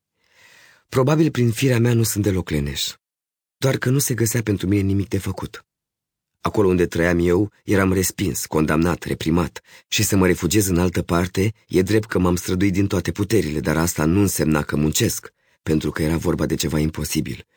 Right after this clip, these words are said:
ceva care, în afara unor mici excepții, era peste puterile mele. Aceasta era deci starea în care mă aflam când mi s-a acordat libertatea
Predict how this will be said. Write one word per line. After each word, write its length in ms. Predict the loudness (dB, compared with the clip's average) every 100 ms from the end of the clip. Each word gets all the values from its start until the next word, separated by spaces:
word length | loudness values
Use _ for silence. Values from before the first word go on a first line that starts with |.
| _
ceva 300 | -4 0 0
care, 160 | 0
în 100 | 0
afara 320 | 0 -2 -2 0
unor 240 | 0 0
mici 260 | -2 -2 -4
excepții, 720 | -4 -4 -4 -4 -4 -6 -6 _ _
era 300 | -4 -2 -4 _
peste 320 | -4 -4 -10
puterile 460 | -12 -8 -8 -8 -10
mele. 360 | -12 -14 -18 _ _ _ _ _ _ _ _ _ -20 _
Aceasta 520 | -2 0 2 0 0
era 140 | 0 0
deci 160 | 0
starea 300 | -2 0 0
în 60 | 0
care 180 | -2 -2
mă 100 | -2
aflam 420 | -2 0 0 -2 -8 _
când 180 | 0 2
mi 60 |
s-a 180 | 2 0
acordat 520 | -2 -2 -2 0 -2
libertatea 880 | 0 0 0 -2 -2 -4 -4 -6 -6